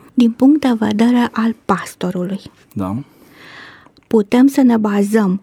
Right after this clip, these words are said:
Speaker 1: numai pe aprecierea lui Dumnezeu și să considerăm că am ajuns într-un stadiu al relației cu Dumnezeu atât de bun, încât să nu mai avem nevoie de aprecierea oamenilor?
Speaker 2: Acum să înțelegem un lucru. Dacă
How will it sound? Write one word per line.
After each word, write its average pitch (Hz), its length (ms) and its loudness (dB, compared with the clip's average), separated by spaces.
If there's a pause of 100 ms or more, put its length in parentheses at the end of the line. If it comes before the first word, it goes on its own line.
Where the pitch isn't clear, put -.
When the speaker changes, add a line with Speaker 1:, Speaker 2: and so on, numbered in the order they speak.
(140)
Speaker 1:
numai 202 720 4
pe 170 140 -8
aprecierea 196 640 -4
lui 190 140 -2
Dumnezeu 185 640 -2 (480)
și - 320 -4 (140)
să - 260 -2 (160)
considerăm 247 680 2
că 285 140 -4
am 240 140 4
ajuns 254 340 2
într-un 220 380 2
stadiu 214 680 0 (180)
al 202 120 0
relației 208 640 2
cu 202 140 -2
Dumnezeu 196 680 0 (360)
atât 220 380 0
de 220 200 2
bun, 196 520 2 (340)
încât 220 340 2
să - 160 -2
nu 226 140 6
mai 277 260 4
avem 226 200 4
nevoie 233 520 4
de 208 120 2
aprecierea 208 600 -2
oamenilor? 214 680 2 (380)
Speaker 2:
Acum 147 200 -2
să 151 100 -2
înțelegem 123 520 0
un 95 100 0
lucru. 90 280 -6
Dacă 92 760 -6